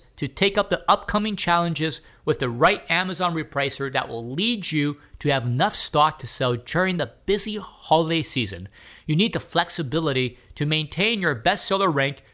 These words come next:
for your hot selling products and not sell out before Christmas.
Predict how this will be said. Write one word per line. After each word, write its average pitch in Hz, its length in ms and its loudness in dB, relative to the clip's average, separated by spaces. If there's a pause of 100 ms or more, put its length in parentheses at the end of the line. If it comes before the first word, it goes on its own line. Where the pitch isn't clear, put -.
for 151 100 -6
your 143 160 2
hot - 300 0
selling 175 340 -2
products 131 420 0
and 127 200 -6
not 190 280 2
sell 170 300 2
out 139 280 2 (240)
before 147 380 0
Christmas. - 540 -6